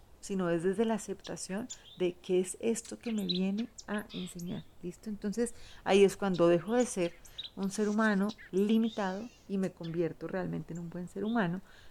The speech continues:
que en términos generales es conectar con esa divinidad que hay en cada uno de nosotros. Entonces, para lograr esto, hoy vamos a trabajar con la lección del curso de milagros que nos dice,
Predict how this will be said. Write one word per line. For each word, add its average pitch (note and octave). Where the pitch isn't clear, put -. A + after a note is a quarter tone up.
que F#3+
en F3
términos F#3+
generales G#3
es F3
conectar F3+
con F3+
esa G3
divinidad G3+
que F#3+
hay E3+
en F#3
cada E3+
uno F3
de F3+
nosotros. -
Entonces, G3+
para G3+
lograr G3+
esto, A#3
hoy F#3
vamos F#3
a -
trabajar F3+
con G#3
la F#3+
lección F3+
del F3
curso G3
de G3
milagros G#3
que -
nos F3+
dice, D#3+